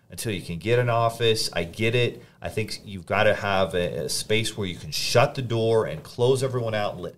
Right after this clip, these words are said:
everybody know, "Do not bother you. You are working. You are not available." But at some point, we all realized, and Bob Iger realized this, and, and you know who else realized this? Well, last spring, for example, Apple, Google,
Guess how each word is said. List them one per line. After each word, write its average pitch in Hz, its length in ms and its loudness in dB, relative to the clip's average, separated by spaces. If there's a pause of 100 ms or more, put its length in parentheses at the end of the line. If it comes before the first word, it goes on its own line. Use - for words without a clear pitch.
(140)
everybody 131 480 4
know, 110 160 2
"Do 107 160 -2
not 117 240 0
bother 113 240 -2
you. 107 140 -2
You 92 200 -6
are 85 80 0
working. 123 420 -2
You 85 120 -8
are 82 60 -10
not 101 200 -2
available." 107 680 2 (340)
But 113 100 2
at - 80 0
some 143 300 4
point, 104 480 2 (400)
we 117 140 2
all 113 220 10
realized, 92 540 4
and 95 120 -2
Bob 113 220 6
Iger 113 240 4
realized 107 360 4
this, 107 360 0
and, 104 220 -2
and 101 320 -4
you 101 60 -6
know 117 140 2
who 107 180 -2
else 107 220 4
realized 127 400 2
this? 139 320 0 (340)
Well, 104 280 10
last 131 300 4
spring, 170 260 0
for 139 120 -2
example, 110 600 4
Apple, 110 680 6 (460)
Google, 113 720 2